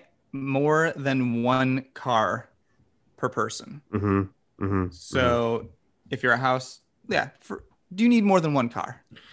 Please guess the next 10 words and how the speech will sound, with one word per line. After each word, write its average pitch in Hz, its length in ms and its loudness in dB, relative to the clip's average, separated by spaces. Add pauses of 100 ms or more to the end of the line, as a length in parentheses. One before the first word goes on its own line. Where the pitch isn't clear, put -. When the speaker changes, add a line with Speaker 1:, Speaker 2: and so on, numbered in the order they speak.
(640)
Speaker 2:
Um, 117 520 6
so - 540 8
I 131 360 6
have 139 300 -2
put, 127 280 2 (280)
I've 120 240 2
owned 120 160 4
my 113 120 4
car 107 380 2
for 95 260 -6